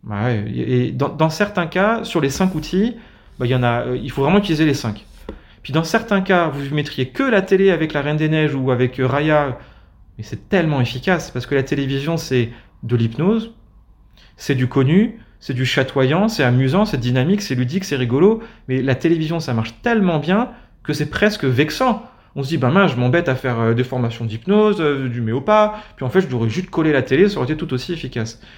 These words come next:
Des fois même, on parle à l'enfant, on lui raconte une histoire, il nous fait comprendre par ses yeux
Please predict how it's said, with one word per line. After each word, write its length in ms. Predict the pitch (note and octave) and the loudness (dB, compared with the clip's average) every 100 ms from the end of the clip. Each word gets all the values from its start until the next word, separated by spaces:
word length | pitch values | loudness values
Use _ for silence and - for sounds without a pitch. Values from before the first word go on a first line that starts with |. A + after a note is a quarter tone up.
| - - | -12 -4
Des 80 | B2+ | 0
fois 140 | C3+ | 2
même, 200 | F#3+ G#3 | 4 2
on 80 | C#3 | 2
parle 200 | - E3+ | 0 2
à 60 | |
l'enfant, 280 | C#3+ C3 G3 | 2 0 -2
on 40 | F#3 | -2
lui 60 | |
raconte 360 | B2+ D#3 F3 D#3 | 0 0 -2 -2
une 80 | B2+ | -2
histoire, 380 | - F#3 F3+ | -2 0 0
il 60 | B2 | 0
nous 80 | A2+ | 0
fait 140 | A#2 | -2
comprendre 480 | A#2 D#3+ D#3+ D#3 B2+ | -4 -6 -4 -2 -2
par 160 | A#2+ - | -4 -4
ses 100 | A2+ | -6
yeux 380 | G#2+ A2+ D#3+ | -4 -2 -4